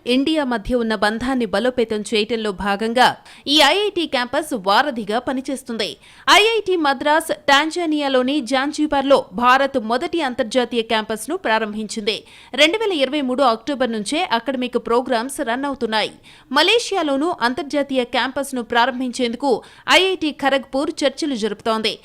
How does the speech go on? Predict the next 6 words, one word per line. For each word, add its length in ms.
నేపాల్, 500
శ్రీలంక, 720
ఈజిప్ట్ 420
దేశాలలో 640
క్యాంపస్లను 720
నెలకొల్పేందుకు 880